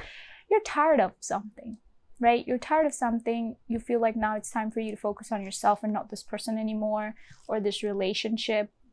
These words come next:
I see you giving up, but this person isn't. I, seriously, I see them coming,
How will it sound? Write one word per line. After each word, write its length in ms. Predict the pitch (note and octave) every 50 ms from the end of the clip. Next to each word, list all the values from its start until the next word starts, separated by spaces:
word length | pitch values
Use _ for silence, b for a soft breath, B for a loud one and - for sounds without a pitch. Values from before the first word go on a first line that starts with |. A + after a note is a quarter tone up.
| _ _ _ _ _ _ _ _ - _ _ _ - - - - _ _ _ _ _ _ _ _ - - - - -
I 100 | A3+ A3
see 160 | - - F4
you 100 | F4 C4+
giving 300 | B3+ B3 A#3 A#3 A3+ A3+
up, 140 | A3 - G#3+
but 100 | G#3 G#3
this 120 | A3+ -
person 340 | - - C#4 C#4 - D4 A#3
isn't. 460 | A3+ C4 B3 A3 - E3 F3 - - -
I, 420 | - G#3 G3+ G3 - - - G#3 F#3+
seriously, 540 | - - - - E4 E4 - - - G#3+ G#3
I 60 | G#3
see 180 | G#3 - B3 C4
them 180 | B3+ A3+ A3+
coming, 420 | - - A3 A3 A3 A3 G#3+ G#3